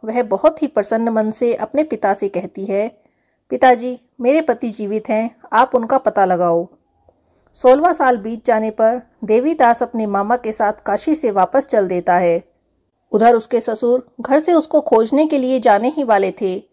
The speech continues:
लेकिन वे मामा भांजे खुद ही वहां पहुंच जाते हैं।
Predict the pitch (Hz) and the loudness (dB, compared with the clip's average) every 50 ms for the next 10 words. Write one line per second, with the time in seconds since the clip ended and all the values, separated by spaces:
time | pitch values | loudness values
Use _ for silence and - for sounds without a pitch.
0 | _ _ _ _ _ _ _ 262 262 269 - 330 302 311 302 269 226 220 214 220 | _ _ _ _ _ _ _ -2 -2 0 0 0 0 2 0 2 2 2 2 4
1 | 240 233 220 226 226 226 220 226 233 240 233 - 339 349 311 269 294 254 226 214 | 2 2 2 0 -2 -4 -4 -4 -6 -6 -4 -4 -4 -4 -2 -4 -2 -2 -2 -2
2 | 226 226 220 - 208 247 196 190 202 185 175 - 196 190 202 190 175 175 190 | -2 -2 -2 0 -2 -2 0 2 2 2 2 2 -2 -4 -6 -6 -8 -10 -12